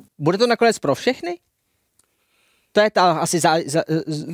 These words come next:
důležitá otázka, protože teď to bylo slíbeno pouze pro lidi v bonusových odměnách.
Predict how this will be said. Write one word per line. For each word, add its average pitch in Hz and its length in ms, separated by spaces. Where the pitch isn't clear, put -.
důležitá 170 420
otázka, 160 380
protože 151 300
teď 185 200
to 214 100
bylo 202 200
slíbeno 185 440
pouze 165 480
pro 165 200
lidi 160 320
v 143 60
bonusových 147 600
odměnách. 127 580